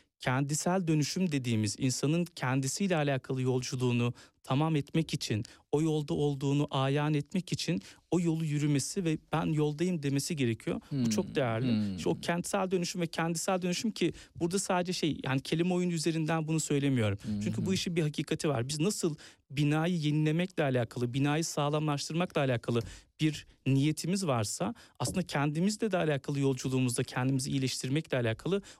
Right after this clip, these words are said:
Speaker 1: o yolculuğa talip olmamız gerekiyor. Bu çok değerli bir şey.
Speaker 2: Hmm.
Speaker 1: Masallarda mesela nasılsınla alakalı bir yüzleşme sunup seçmiş olduğum o armut tohumu masalında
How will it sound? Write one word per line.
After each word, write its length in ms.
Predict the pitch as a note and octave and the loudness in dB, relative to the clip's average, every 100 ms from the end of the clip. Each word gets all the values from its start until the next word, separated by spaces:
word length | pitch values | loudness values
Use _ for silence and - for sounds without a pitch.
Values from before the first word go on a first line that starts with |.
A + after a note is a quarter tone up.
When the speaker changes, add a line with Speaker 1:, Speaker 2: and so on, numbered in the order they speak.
| - | 0
Speaker 1:
o 100 | E3 | 2
yolculuğa 480 | F#3 D3+ C3 D#3+ F#3 | 4 2 0 0 0
talip 460 | - D3 D3 E3 | 0 0 0 0
olmamız 320 | D#3 C3 A2+ A#2 | 0 2 0 0
gerekiyor. 400 | A#2 A#2 A3 B3 - - | -4 -2 -4 -4 -8 -8
Bu 40 | |
çok 200 | - A#3+ - | -4 -2 2
değerli 300 | F3+ F3+ F3+ | 2 2 0
bir 40 | |
şey. 180 | A2 G#2 | 2 2
Speaker 2:
Hmm. 60 | G#2 - - - | 0 -8 -12 -6
Speaker 1:
Masallarda 920 | - C#3 - F#3 F#3 G3 F#3+ F#3+ B3+ C#4 | 0 0 2 2 2 2 2 0 0 -2
mesela 400 | - D3 D3 C#3 - - | -2 -2 0 -2 -4 -6
nasılsınla 640 | - F3 F#3+ G#3+ - E3+ | 0 0 0 -2 -2 0
alakalı 540 | D#3+ D3 C3+ - C#3 D#3 | 2 2 0 -2 -4 -2
bir 140 | E3+ | -2
yüzleşme 500 | D3+ D3+ C#3 D3+ - | 0 0 0 0 0
sunup 420 | G3 - B2 - - - _ | -2 0 0 -2 -14 -20 _
seçmiş 460 | - E3 - G3 - | -4 -4 -2 0 0
olduğum 340 | D#3+ D3 D3+ - | 0 2 0 2
o 280 | D3 C#3 - | 0 0 -2
armut 380 | - C#3 D#3+ F3+ | 0 2 0 0
tohumu 220 | D#3 C#3 | 0 2
masalında 680 | A#2+ A2+ - A2+ B2 F#3+ | 2 0 -2 -2 0 0